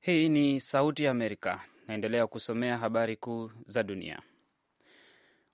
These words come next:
Waziri anayeheshimika sana nchini Afrika Kusini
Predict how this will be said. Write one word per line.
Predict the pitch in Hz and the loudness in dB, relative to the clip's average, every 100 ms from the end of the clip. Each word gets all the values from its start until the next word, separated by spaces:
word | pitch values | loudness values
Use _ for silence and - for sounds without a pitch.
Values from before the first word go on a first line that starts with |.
| - | 0
Waziri | 123 151 208 165 - - | 0 2 0 -2 -2 -2
anayeheshimika | 135 143 156 135 120 - _ _ _ _ _ - 139 - 135 135 156 - 135 | 0 2 2 0 -2 -8 _ _ _ _ _ -8 -4 -2 2 2 2 2 -2
sana | - 160 131 113 | 0 0 0 -2
nchini | 107 - 120 | -4 -4 -2
Afrika | 113 - 123 117 | -2 -2 -4 -4
Kusini | - 110 - 135 98 | -4 -4 -2 -2 -4